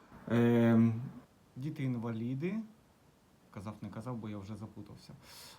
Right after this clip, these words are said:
Заплутався. Е, <clears throat> потім, е,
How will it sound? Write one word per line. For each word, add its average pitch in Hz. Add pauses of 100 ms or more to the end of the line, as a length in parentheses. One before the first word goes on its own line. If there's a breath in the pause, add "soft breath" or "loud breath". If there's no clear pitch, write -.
Заплутався. 110 (600 loud breath)
Е, 123 (380)
<clears throat> 226
потім, 135 (840)
е, 107